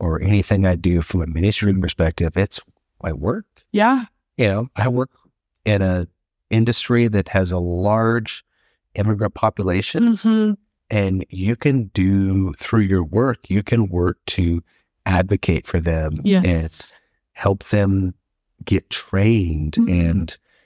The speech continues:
Speaker 1: even in some cases encourage them to, you know, learn English as a second,
Speaker 2: Mm-hmm.
Speaker 1: second language because it will help them.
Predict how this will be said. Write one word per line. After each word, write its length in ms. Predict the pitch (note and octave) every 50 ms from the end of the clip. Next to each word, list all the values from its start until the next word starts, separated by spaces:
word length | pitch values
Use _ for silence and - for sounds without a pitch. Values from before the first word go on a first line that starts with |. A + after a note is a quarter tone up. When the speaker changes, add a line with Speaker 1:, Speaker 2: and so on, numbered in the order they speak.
| _ _
Speaker 1:
even 260 | - G2 G2+ G#2 G#2
in 100 | G#2 F#2
some 240 | - - G#2+ G#2 G#2
cases 500 | - - G2+ F#2+ - - F#2+ F2 E2 -
encourage 580 | F2 E2 D#2 - - - F#2+ G2+ G2+ G2 - -
them 260 | - G2 G2 G2 G2 F2+
to, 480 | - - - G2 F#2+ F#2+ F#2+ F#2 F2+ - _ _ _ _ _ _ _ _ _ _ _ _ _ _ _ _ _ _ _ _ _ -
you 100 | G2 F#2
know, 180 | F#2 F#2 F2+ - _ _ _ _ _ _ _ _
learn 260 | - E2 F#2 F#2+ G2 F2
English 440 | E2+ G2 G2 G2 G#2+ A2+ - -
as 120 | G2 - -
a 40 | F#2+
second, 360 | - - F#2 - - - -
Speaker 2:
Mm-hmm. 220 | G#3+ G#3+ G#3+ G#3+
Speaker 1:
second 280 | G#3+ G#3+ G2+ G2 F2+ -
language 380 | G2 G2 B2+ D#3+ D#3+ G2+ - -
because 340 | - - - G#2+ F#2 E2+ G#2+
it 160 | G#2+ - - _
will 200 | - G2 F2+ F2 - - _ _ _
help 260 | - A#2+ B2 C#3 - _ _
them. 460 | E2+ E2 E2 E2+ E2 D#2 D2 D#2 D2+